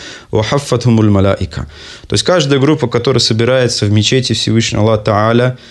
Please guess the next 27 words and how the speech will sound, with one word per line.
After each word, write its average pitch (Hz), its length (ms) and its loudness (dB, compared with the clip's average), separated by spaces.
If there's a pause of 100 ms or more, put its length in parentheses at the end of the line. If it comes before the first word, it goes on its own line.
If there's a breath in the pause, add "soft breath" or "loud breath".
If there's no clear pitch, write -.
(200 loud breath)
изучает 113 460 0
Коран, 95 520 -2
читает 117 400 -4
Коран, 98 400 0
обучает 104 440 -2
Корану, 92 600 -2 (340 loud breath)
то - 100 -8
есть 92 120 -4
хадар, 104 460 0
да, 110 140 2
кто-то 107 260 -4
читает, 117 320 -2
кто-то 104 240 0
слушает, 107 640 0
тафсир 120 440 0
Корана, 101 540 0
преподавание 110 680 2
наук 117 400 2
Корана, 101 440 0
таджвид, 110 580 0 (640 loud breath)
э, 101 160 0
хатам, 104 680 0
всё, 151 240 0
что 143 180 -2
связано 117 440 2
с - 80 -6
Кораном, 143 580 0